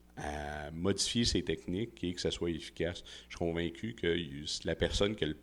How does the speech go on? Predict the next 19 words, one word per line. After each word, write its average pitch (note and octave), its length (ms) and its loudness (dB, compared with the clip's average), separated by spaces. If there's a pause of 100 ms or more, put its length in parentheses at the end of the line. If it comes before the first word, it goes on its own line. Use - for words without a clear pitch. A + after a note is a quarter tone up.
plus G2+ 300 2
appris F#2 520 2
là-dedans, E2 480 2 (560)
c'est - 180 -4
Mike E2 180 2
Babcock, D#2 560 -4
là. B1+ 80 -10 (560)
Euh, A1+ 220 -6 (420)
donc, D#2+ 320 -4 (240)
tu G2 120 -2
sais, E2+ 100 2
est-ce E2 200 -2
qu'il G2+ 220 0
est G2 40 2
fini ? G2+ 580 2 (1300)
Peut-être, C#3+ 420 6
ça F#2+ 100 8
se - 80 0
peut. C4 220 0